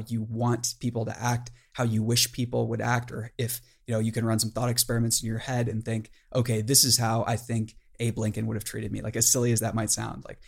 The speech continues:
so maybe I need to dive a little bit more into Abe Lincoln's career, and maybe I need to check out his biography. He sounds like, you know, a pretty amazing guy. He was getting beat down by life for just nonstop in his forties, was a complete failure, uh, and then finally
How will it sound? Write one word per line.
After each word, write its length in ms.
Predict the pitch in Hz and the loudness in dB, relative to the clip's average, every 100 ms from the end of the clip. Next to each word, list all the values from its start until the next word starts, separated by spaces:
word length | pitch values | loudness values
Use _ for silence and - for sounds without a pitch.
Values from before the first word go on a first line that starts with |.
| - | 0
so 160 | - | 2
maybe 180 | 117 120 | 4 4
I 60 | 123 | 4
need 220 | 123 117 | 4 2
to 60 | 113 | 0
dive 240 | 113 117 | 0 0
a 20 | |
little 180 | 117 117 | 0 -2
bit 140 | 117 113 | -2 -2
more 180 | 117 | 0
into 180 | 123 117 - | 0 0 -2
Abe 160 | 120 | -2
Lincoln's 380 | 123 120 135 127 | 0 -2 0 0
career, 260 | - 160 156 | 0 -4 -6
and 140 | 113 | -2
maybe 180 | 117 110 | -2 0
I 60 | 113 | 0
need 140 | 117 | 0
to 40 | |
check 180 | 110 117 | 0 -4
out 120 | 120 | -4
his 100 | 120 | -4
biography. 480 | 120 131 151 - - | -2 -2 -4 -4 -8
He 60 | 113 | -2
sounds 320 | - 120 113 | 0 0 -2
like, 180 | 113 - - _ _ 110 | -4 -8 -20 _ _ -4
you 40 | |
know, 40 | 101 | -4
a 60 | |
pretty 220 | - 123 | 0 2
amazing 280 | 113 113 107 | 4 2 0
guy. 300 | 139 143 123 | 0 2 2
He 100 | 117 | 2
was 120 | 120 | 0
getting 340 | 117 113 110 - _ _ - | 0 2 0 -2 _ _ -2
beat 180 | 131 120 | 0 2
down 300 | 113 120 117 | 2 2 2
by 140 | 113 | 2
life 460 | 113 117 113 - - - - _ | 0 0 0 -4 -8 -20 -20 _
for 180 | - - - - | -10 -10 -8 -2
just 200 | 120 117 | 0 2
nonstop 760 | 113 117 117 - 117 131 - - | 2 2 4 4 4 -2 -6 -2
in 100 | 117 | 0
his 160 | 110 - | 0 -2
forties, 440 | 127 127 107 107 | -2 -4 -2 -2
was 100 | 107 | -2
a 40 | |
complete 300 | - 110 127 | -4 -6 -6
failure, 480 | 117 123 117 110 104 - - - | -4 -2 -2 -2 -6 -10 -20 -6
uh, 140 | 110 | -4
and 120 | 104 110 | 0 0
then 120 | 104 | 0
finally 680 | - 120 127 113 110 110 | -2 -2 0 0 -2 -8